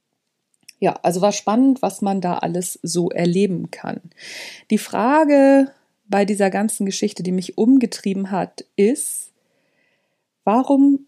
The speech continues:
regt man sich oder warum regen die Menschen sich über sowas auf? Weil die Bahn ist ausgefallen, technischer Defekt, da kann niemand was für, niemand ist schuld.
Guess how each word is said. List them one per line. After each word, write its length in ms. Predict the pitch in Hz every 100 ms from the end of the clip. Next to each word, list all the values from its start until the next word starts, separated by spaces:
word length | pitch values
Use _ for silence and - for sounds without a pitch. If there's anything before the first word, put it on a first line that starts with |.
| -
regt 380 | 226 226 226 -
man 220 | 196 190
sich 520 | 180 214 320 - - -
oder 160 | 220
warum 280 | 190 208 254
regen 300 | 233 226 214
die 80 | 208
Menschen 500 | 185 170 220 - 254
sich 220 | 226 220
über 180 | 202 208
sowas 380 | 196 202 202 -
auf? 480 | 254 247 175 - _
Weil 500 | 180 202 202 196 190 - _ _ _ _ 214
die 60 |
Bahn 200 | 180 190
ist 140 | 196 -
ausgefallen, 640 | 247 - 269 170 - -
technischer 440 | - 214 220 214
Defekt, 520 | 185 175 196 262 - -
da 100 | 196
kann 360 | 190 208 196 -
niemand 480 | 202 220 294 311
was 180 | 277 254
für, 360 | - 202 196 208 -
niemand 640 | 196 196 208 233 262 269
ist 160 | 247 -
schuld. 400 | - 185 190